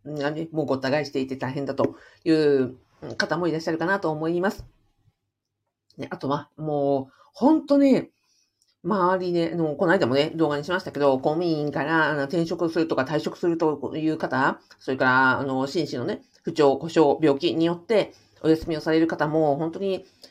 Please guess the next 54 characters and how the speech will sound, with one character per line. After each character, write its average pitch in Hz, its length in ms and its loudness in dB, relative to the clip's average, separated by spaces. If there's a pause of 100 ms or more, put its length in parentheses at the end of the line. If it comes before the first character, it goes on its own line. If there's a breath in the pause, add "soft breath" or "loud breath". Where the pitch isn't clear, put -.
(360 loud breath)
あ 156 200 -12
の、 123 200 -6
私 127 320 -6
の 214 80 0
ね、 214 80 0
お 190 100 -2
客 240 240 -6
様 262 360 0
か - 160 -6
ら 269 100 2
も 262 140 2
本 294 300 2
当 339 100 -2
に 285 100 -2
頻 285 160 -2
繁 269 140 2
に、 247 280 2 (380)
あ 190 80 -2
の、 165 460 0
最 214 180 -8
近 226 120 -8
特 320 200 2
に 330 100 -4
聞 - 140 -16
く 196 100 -4
よ 170 80 0
う 160 40 -4
に 151 40 -8
な 147 60 -6
っ - 60 -16
て、 139 260 -8 (720 soft breath)
う 156 60 -8
ー - 20 -6
ん、 147 580 -8
お 202 120 4
休 262 220 2
み 294 280 -6
す - 160 2
る、 277 160 2
す 320 100 0
る 320 60 2
こ 359 80 -2
と 349 80 4
が 202 60 4
悪 165 80 4
い 165 40 2
ん 160 40 -2
じ 143 60 -2
ゃ 131 40 -2
な 127 60 -4
い - 20 -6
で 135 60 -10
す - 60 -6
よ。 - 80 -8